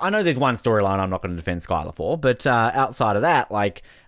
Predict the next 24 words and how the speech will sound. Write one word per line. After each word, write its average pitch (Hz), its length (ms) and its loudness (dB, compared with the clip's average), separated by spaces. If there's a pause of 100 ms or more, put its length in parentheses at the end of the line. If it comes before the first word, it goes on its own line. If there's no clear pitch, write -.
again, 156 400 -2
as 127 120 -4
we 147 60 0
said 156 160 -2
at - 20 -10
the 143 80 -10
very 165 160 0
beginning 170 300 -2
of 104 80 -2
the 92 40 -4
show, 90 300 0
I've 156 160 0
never 170 400 0
been 180 160 -2
one 165 120 0
of 160 60 -2
these 160 140 0
people 107 440 -4
who 117 160 -2
is 120 100 -4
so 151 480 -2
anti-Skylar. 127 960 -4
So, 92 560 -2
um, 92 600 -8